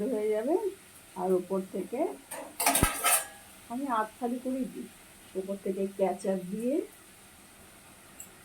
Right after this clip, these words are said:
চোখাটাকে তুলে নেবো, নিয়ে এবার চোখাটা উঠে গেল, এবার সব হাতা দিয়ে, দিয়ে, দিয়ে, দিয়ে করে দেবো।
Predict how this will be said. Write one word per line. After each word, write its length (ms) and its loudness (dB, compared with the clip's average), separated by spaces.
চোখাটাকে 500 0
তুলে 240 2
নেবো, 160 -4
নিয়ে 260 4
এবার 220 2
চোখাটা 400 -2
উঠে 220 -2
গেল, 140 2
এবার 180 -2
সব 180 2
হাতা 240 0
দিয়ে, 220 2
দিয়ে, 220 2
দিয়ে, 220 2
দিয়ে 140 0
করে 200 -10
দেবো। 180 -12